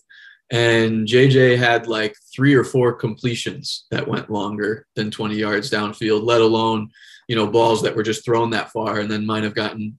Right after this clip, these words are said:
you know, tipped or fell incomplete or whatever. So I just think the ceiling is so much different. And, and one area that I think it could be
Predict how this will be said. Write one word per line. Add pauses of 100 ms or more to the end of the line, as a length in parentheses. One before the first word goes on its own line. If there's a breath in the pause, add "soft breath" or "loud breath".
you
know, (140)
tipped
or
fell
incomplete
or
whatever.
So (360 loud breath)
I
just
think
the
ceiling
is
so
much
different.
And,
and
one
area
that
I
think (420 soft breath)
it
could
be